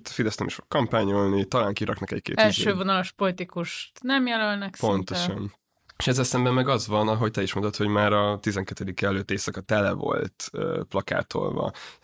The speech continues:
Speaker 1: City Lightokon, meg a, hogy hívják, okon, az oszlopokon, ott volt a Sára Botonnak az arca. Öm,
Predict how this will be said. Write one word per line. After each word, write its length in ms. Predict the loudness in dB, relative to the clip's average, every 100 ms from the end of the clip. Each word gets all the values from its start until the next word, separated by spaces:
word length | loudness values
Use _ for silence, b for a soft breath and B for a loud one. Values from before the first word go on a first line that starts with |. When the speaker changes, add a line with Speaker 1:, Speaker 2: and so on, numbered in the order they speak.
| -6
Speaker 1:
City 280 | -2 0 2
Lightokon, 580 | 2 0 -2 0 0
meg 200 | -2 -2
a, 200 | 0 0
hogy 200 | 0 -2
hívják, 340 | -2 -2 -2 -4
okon, 200 | -6 -4
az 200 | -2 -2
oszlopokon, 600 | -2 -4 -8 -8 -4 -4
ott 140 | -4
volt 180 | -6 -6
a 40 | -2
Sára 260 | 0 0
Botonnak 400 | -2 -8 -12 -10
az 100 | -6
arca. 560 | 0 0 -2 -4 -4 -6 _ _ _ _ b b -6
Öm, 520 | 0 2 2 2 0